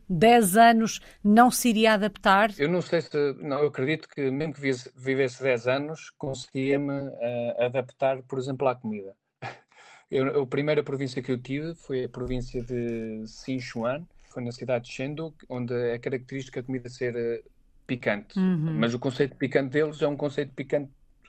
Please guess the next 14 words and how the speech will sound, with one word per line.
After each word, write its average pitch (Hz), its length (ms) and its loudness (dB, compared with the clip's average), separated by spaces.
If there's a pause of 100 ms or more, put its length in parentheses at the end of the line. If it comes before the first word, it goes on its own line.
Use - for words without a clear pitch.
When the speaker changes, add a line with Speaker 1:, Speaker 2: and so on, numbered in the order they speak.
(200)
Speaker 2:
diferente 127 440 -2
do 127 100 2
nosso, 117 400 -2
<laughs> - 20 -20
pronto. - 400 -6 (520)
E, 127 100 0
portanto, 143 540 0 (200)
eh, 123 360 -2
tive 123 220 -2
ali 123 160 0
cerca 127 340 -4
de 127 100 -2
um 127 80 0
mês, 135 480 -4